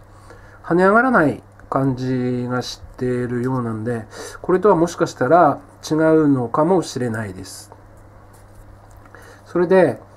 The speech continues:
買った時は、買った時からのサイズからほとんど大きくなってないですね。あの、買った時は調子が悪くて、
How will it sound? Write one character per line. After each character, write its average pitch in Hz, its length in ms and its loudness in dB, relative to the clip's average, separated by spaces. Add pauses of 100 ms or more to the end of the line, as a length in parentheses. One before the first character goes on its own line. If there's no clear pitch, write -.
(280)
買 - 140 0
っ - 20 -14
た 214 120 0
時 233 500 -2 (380)
は、 180 320 4 (1160)
買 156 120 -4
っ - 20 -12
た 196 80 0
時 233 260 -4
か 180 140 2
ら 151 160 6
の 143 200 2
サ 180 200 2
イ 180 60 4
ズ 170 360 2
か 165 140 4
ら 165 300 6 (320)
ほ - 100 -6
と 294 80 2
ん 254 60 4
ど 180 60 2
大 180 200 4
き - 140 -20
く 175 120 2
な 165 140 4
っ 190 100 -2
て 156 120 -2
な 131 120 0
い 131 120 2
で 110 80 -4
す - 120 -10
ね。 110 360 -8 (1040)
あ 139 60 -4
の、 135 360 -4 (640)
買 - 140 0
っ - 20 -14
た 240 80 -2
時 196 460 2
は 143 260 4
調 214 180 -2
子 220 220 -2
が 214 220 6
悪 233 240 4
く 143 160 -4
て、 123 500 -2